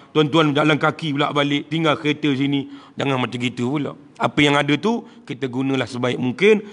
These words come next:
ke jalan Allah Subhanahu wa taala. Maka tuan-tuan rahmati Allah Subhanahu wa taala, macam gitu, biasanya tidur sedap, jarang-jarang sekali ajar tidur dekat atas mozaik, tak?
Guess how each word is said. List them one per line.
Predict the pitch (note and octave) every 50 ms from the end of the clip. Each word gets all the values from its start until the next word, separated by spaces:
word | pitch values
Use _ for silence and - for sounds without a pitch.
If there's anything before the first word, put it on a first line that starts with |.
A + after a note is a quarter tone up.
| - - -
ke | - C#3+ C3
jalan | C3+ C3 C3 B2+ -
Allah | B2+ C3 D3 F#3 G3+ - - -
Subhanahu | - C#3 C3 B2 B2 A#2+ A#2 A2 - - A#2+
wa | A2
taala. | G2 - - - C3 - B2+ B2 - - _ _ _ _ _ _ _ _ _ _ _ _ _ _ _ _ _ _ - - _ - - - - - - - - - - - - - -
Maka | - A#2+ - F#3 G3
tuan-tuan | F#3+ F#3+ F#3+ F#3+ F#3+ - G3+ G#3 G3+ G3+ F#3
rahmati | F#3+ G3 - F#3+ G3+ G3 G3+ -
Allah | G3+ F3 G3+ G#3 A3 A3 G#3
Subhanahu | - F3+ F#3+ G#3 G#3 G#3 G#3 G#3 G3+
wa | G#3 G#3+ G#3
taala, | G#3+ G#3+ G#3+ A3 G#3+
macam | G#3+ F#3 F#3 G#3 G3
gitu, | F#3 G3+ G3+ - A3+ B3+ C4 D4+ - - - - -
biasanya | D3+ F3+ D#3+ F#3 G3 G#3+
tidur | G#3 G3+ G#3 G3 G#3+ G#3 G#3
sedap, | - F#3+ F#3 G3+ A#3 B3 B3+ - - - - -
jarang-jarang | - C#3 E3+ F3 F#3 G3 G3 F#3 E3+ F#3+ F#3+ F#3+ G3 G3 F#3
sekali | - - G3+ G3 G3+ G3+ G#3 E3+ A#2 - - - _ -
ajar | C3+ D3 C#3+ C3 D3+ D3+ D3 D3 C#3+ C#3 C3+ C3 B2 - - - _ _ _ _ -
tidur | C#3+ D3+ D3 C3+ D3+ D3 C#3+ C#3+ C#3 C#3 C#3 C#3
dekat | C#3 C3+ - D3
atas | C3 C3+ - - C#3 C#3 C3+
mozaik, | C#3 C#3+ D3 C3 A2+ D3 C#3+ C#3 C#3 C#3 C#3 C3+ C3 B2+ - -
tak? | D3 C#3 A#2+ -